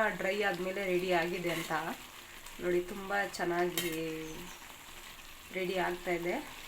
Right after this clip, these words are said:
ನೋಡಿ ಬಟಾಣಿ, ಆ, ಬೀನ್ಸು ಮತ್ತು ಕ್ಯಾರೆಟು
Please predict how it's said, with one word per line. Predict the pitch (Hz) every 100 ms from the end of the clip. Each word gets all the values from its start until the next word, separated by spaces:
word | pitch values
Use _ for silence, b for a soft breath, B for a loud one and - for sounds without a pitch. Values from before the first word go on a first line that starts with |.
| - - - - -
ನೋಡಿ | 180 180 180
ಬಟಾಣಿ, | 180 180 180 175 180 180 175 - -
ಆ, | 165
ಬೀನ್ಸು | 170 185 202 190 - 180
ಮತ್ತು | 175 170 175 -
ಕ್ಯಾರೆಟು | 180 175 180 - 180 175